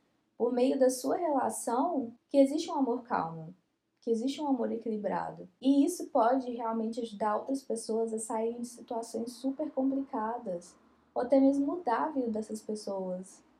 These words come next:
de elas começarem a querer realmente ter uma relação desse tipo também. E um outro ponto é que se você um dia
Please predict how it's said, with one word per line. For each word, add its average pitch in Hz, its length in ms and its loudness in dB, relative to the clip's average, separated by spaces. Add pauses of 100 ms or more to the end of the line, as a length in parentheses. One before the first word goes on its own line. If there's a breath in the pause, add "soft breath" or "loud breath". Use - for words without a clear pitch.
(440)
de 220 240 0
elas 220 300 2
começarem 247 520 -2
a 269 40 0
querer 240 420 4
realmente 254 640 -2 (340 loud breath)
ter 277 80 8
uma 277 140 4
relação 269 460 -2
desse - 220 -4
tipo - 260 -12
também. 185 420 -8 (300)
E 240 100 2
um 277 160 8
outro 269 300 2
ponto 285 520 -2
é 208 140 -2
que - 100 -16
se - 240 -4
você 311 300 2
um 247 140 0
dia 208 440 -2